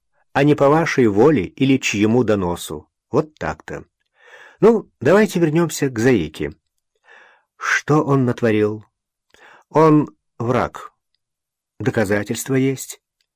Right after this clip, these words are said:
Это хорошо, что вы доказательств потребовали. Раньше-то, в те времена, которые вам по душе, мы себя этим не очень обременяли, не удержавшись, заметил Костенко. Прямых улик нет,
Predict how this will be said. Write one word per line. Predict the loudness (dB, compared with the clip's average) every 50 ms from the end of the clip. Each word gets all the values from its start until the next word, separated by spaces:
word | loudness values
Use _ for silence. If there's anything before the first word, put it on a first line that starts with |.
| _ _ _ -20 -20 -20 -20 -20 -20 _ _ 0
Это | 2 2 2 2 0 -2
хорошо, | 0 0 -2 -2 -2 0 0 0 0
что | 0 0 0 2
вы | 4 6 4 4 2
доказательств | -2 -4 -4 -2 -2 -2 -2 -2 -4 -4 -6 -8 -10 -10 -12 -14 -18 -16 _
потребовали. | -2 -2 2 2 2 2 2 2 0 0 0 -2 -4 -6 _ _ _ _ _ _ _ _ _ -20 -20 -20 -20 -20 -20 -20 -20 -20 -20 -20 _
Раньше-то, | -2 0 2 2 2 2 2 2 2 2 2 0
в | 0 0
те | 2 4 6 6 6
времена, | 6 6 4 4 4 2 2 0 0
которые | 0 -2 -2 0 2 4 4 4 4
вам | 4 2 2 0 -2
по | -4 -4
душе, | -4 -4 -4 -4 -2 0 0 0 0 -2 -4
мы | -4 -2 2 2 4 2 2
себя | 0 0 2 2 4 2 2 2
этим | 0 -2 0 0 0 0
не | 2 2
очень | 2 2 2 0 -4 -6 -6 -4
обременяли, | -4 -4 0 0 0 0 0 0 -2 -2 -4 -4 -4 -6 -6 -8 _ _ _ _ _ _
не | 0 0 0
удержавшись, | 2 0 0 0 0 -2 -2 -2 -2 -2 -2 -2 0
заметил | 0 -2 -2 -2 -2 -2 -4 -4
Костенко. | -6 -10 -10 -8 -6 -6 -6 -8 -10 -12 -14 -14 -16 _ _ _ _ _ _ _ _ _ _ _ _ _ _ _ _ _ _
Прямых | 2 4 4 6 6 6 6 4 4 4 4
улик | 6 6 6 6 4 2 -2 _ -12 -12 -10 -8
нет, | -2 0 2 2 2 0 -6 -14 -16 -16 -18 -20